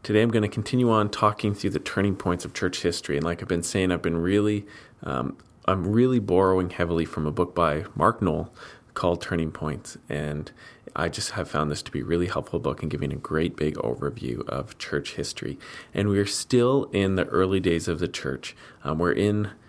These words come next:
talking about the Council of Nicaea. And if you remember last time, we talked about the Nicene Creed, which was developed, uh, by the bishops coming together to answer the question about, um, who was the Son of God.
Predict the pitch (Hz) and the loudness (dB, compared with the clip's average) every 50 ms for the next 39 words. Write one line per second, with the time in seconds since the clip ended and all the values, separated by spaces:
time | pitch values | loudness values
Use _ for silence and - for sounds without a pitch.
0 | - - - - - - 101 98 95 - 110 95 90 90 90 87 82 92 85 - | -20 -20 -16 -10 0 2 2 2 4 2 2 2 4 4 2 2 2 -2 -6 -4
1 | - - 90 85 - - - - 92 80 80 - - - - 80 78 76 78 80 | -4 -2 -2 -2 -2 -4 -4 -2 0 0 0 -2 -4 -2 0 0 0 0 0 -2
2 | - - 101 101 104 107 107 104 98 90 87 90 95 98 - - - 95 85 87 | -2 -2 0 2 2 4 4 4 4 4 4 4 2 0 -2 -4 -2 -2 0 -2
3 | 85 - 85 85 85 - 95 - - 82 76 - 85 82 80 82 - - - 101 | -2 -2 -2 -2 -2 -2 -2 0 0 0 0 0 -2 -2 -2 -2 -4 -2 0 0
4 | 101 101 98 - - - 87 85 82 80 80 - - - - - - - - 98 | 0 0 0 -4 -4 -2 -2 0 0 -2 -4 -6 -12 -18 -18 -18 -16 -8 -4 -4
5 | 92 - - - 90 82 85 85 82 78 - - - - - - - - - 101 | -2 -2 -4 -4 0 2 2 2 2 0 -4 -8 -12 -18 -20 -20 -18 -14 -4 -2
6 | 104 92 92 101 104 98 113 123 135 139 135 - - - - - - - 85 80 | -2 0 2 4 4 6 6 4 2 0 -4 -8 -14 -16 -18 -10 -6 -6 -4 -4
7 | 73 73 - - 85 87 82 85 - - 110 107 - - 131 120 - - - - | -4 -4 -2 0 0 0 0 0 2 2 2 2 2 2 0 -2 -2 -4 -6 -2
8 | - 110 110 113 113 - - - - 80 80 - 82 - - - - 78 71 - | 0 2 2 2 0 0 0 0 2 2 2 0 -2 -2 -4 -4 -4 -4 -4 -6
9 | - - - - 76 87 95 101 - - 107 - - - - 78 78 - - - | -6 -10 -6 -2 0 2 2 0 0 -2 -2 -2 -2 0 0 0 0 0 -2 -4
10 | 87 80 76 67 82 80 76 67 - - - - - - - - - - - - | -4 -4 -2 -2 -2 -2 -2 -2 -6 -10 -16 -20 -20 -20 -20 -18 -12 -10 -10 -10
11 | - - - - - - - 123 117 113 110 110 113 117 113 - - - - - | -10 -14 -16 -16 -12 -2 0 2 2 4 4 2 2 0 -2 -4 -12 -20 -20 -20
12 | - - - - _ _ - - 80 85 85 85 85 82 80 80 - - - - | -20 -20 -20 -20 _ _ -10 -2 2 2 4 4 4 2 0 -2 -4 -6 -6 -6
13 | - 87 - - - 87 85 85 82 95 - - 76 76 78 78 - - | -4 -2 0 0 2 2 0 0 -2 -2 0 0 2 2 0 -2 -6 -8